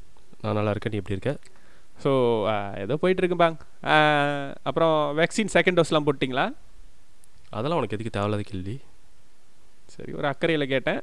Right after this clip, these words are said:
Speaker 2: It's okay. ஆ, கருணை என்னும், ஆ, ஒரு ரசம் வந்துட்டு புளியலான்னு நினைச்சேன். But ஆனா என்னை இப்படி பண்ணிட்டான் நவநீதன். ஆ, it's okay.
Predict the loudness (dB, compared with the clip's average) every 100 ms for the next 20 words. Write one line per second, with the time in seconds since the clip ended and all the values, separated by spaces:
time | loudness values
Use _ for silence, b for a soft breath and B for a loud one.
0 | -2 -2 0 0 0 -4 b b b -6
1 | -2 0 4 8 8 6 2 0 -4 -4
2 | -2 0 0 0 0 2 2 2 0 0
3 | -2 -2 -4 -2 0 2 2 0 -4 -2
4 | -4 -4 -10 -12 -12 -10 -4 -2 0 0
5 | 0 -2 -4 -6 -6 -6 0 0 2 -2
6 | -2 -4 -4 -6 -6 -6 -8 -10 -12 -12
7 | -12 -4 0 0 0 0 -2 -4